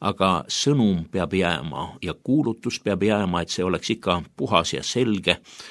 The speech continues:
nii nagu Luter sedagi rõhutas. Ma lugesin hiljuti ühte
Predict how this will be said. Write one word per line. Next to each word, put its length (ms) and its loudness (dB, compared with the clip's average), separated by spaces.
nii 280 2
nagu 400 -2
Luter 320 -2
sedagi 500 0
rõhutas. 640 -4
Ma 80 0
lugesin 400 2
hiljuti 400 2
ühte 220 2